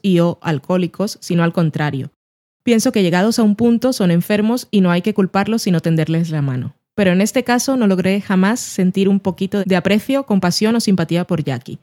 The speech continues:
Me inclino a pensar que es porque el personaje estaba muy bien escrito e interpretado, aunque parezca una contradicción. Creo que la fortaleza y al mismo tiempo la debilidad de Jackie residen en que es una drogadicta perfectamente funcional,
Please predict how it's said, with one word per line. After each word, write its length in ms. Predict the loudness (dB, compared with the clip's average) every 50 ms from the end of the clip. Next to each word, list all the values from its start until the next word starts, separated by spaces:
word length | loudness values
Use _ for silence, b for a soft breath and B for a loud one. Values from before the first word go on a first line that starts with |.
| b b b b b b b b b b b
Me 80 | 2
inclino 260 | 2 4 4 2 2
a 20 | 2
pensar 380 | 2 0 0 0 0 0 0
que 80 | 0 0
es 100 | -2 0
porque 220 | 0 -2 0 0
el 60 | 0 0
personaje 340 | 0 0 2 2 2 2
estaba 240 | 0 0 0 0 2
muy 140 | 2 4 4
bien 160 | 4 4 2
escrito 420 | 2 0 0 -2 -2 0 0 -2 0
e 80 | 2
interpretado, 640 | 2 2 2 0 -2 -4 -6 -4 -4 -4 -4 -4 -4
aunque 200 | -2 -2 -2 0
parezca 320 | 0 0 -2 -2 -2 -2 -2
una 100 | 0 0
contradicción. 760 | 0 -2 -2 -2 -4 -6 -8 -10 -14 -12 -10 -10 -10 -10 -12 _ _ _ _ _
Creo 180 | 0 0 0 2
que 80 | 2
la 80 | 0 0
fortaleza 560 | 2 0 0 0 2 2 2 2 2 0 0 2
y 40 |
al 80 | 4 4
mismo 240 | 2 2 2 0 2
tiempo 240 | 2 2 2 2 2
la 80 | 2
debilidad 420 | 2 2 2 0 0 0 0 0 0
de 140 | 0 0
Jackie 400 | 2 2 0 0 -2 -4 -6 -6 -4
residen 520 | -2 -2 -2 0 0 0 0 0 0 0 0
en 160 | 0 0 2
que 120 | 2 2 0
es 120 | 2 2
una 140 | 2 2 2
drogadicta 560 | 2 2 2 2 0 0 -2 -4 -4 -6 -4
perfectamente 640 | -2 -2 -2 -2 -4 -4 -2 0 0 0 0 0 0
funcional, 640 | 0 0 0 0 -2 -2 -2 -2 -4 -6 -8 -12